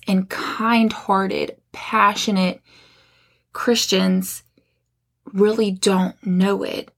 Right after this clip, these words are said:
And, um, that's the disturbing part about all of this. So I've put a lot of time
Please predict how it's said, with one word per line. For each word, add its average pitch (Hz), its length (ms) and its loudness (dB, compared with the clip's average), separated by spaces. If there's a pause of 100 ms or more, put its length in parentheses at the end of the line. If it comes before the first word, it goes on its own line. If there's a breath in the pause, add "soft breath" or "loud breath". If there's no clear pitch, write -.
(120)
And, 190 460 0 (1200)
um, 196 600 -2 (1600)
that's 214 380 -2
the 254 140 0
disturbing 196 580 0
part 180 220 -4
about 175 380 2
all 190 220 -4
of 185 80 -2
this. - 280 -4
So - 540 0
I've 202 420 0 (240)
put - 240 0
a - 80 -4
lot 196 260 0
of 220 100 -6
time 208 560 0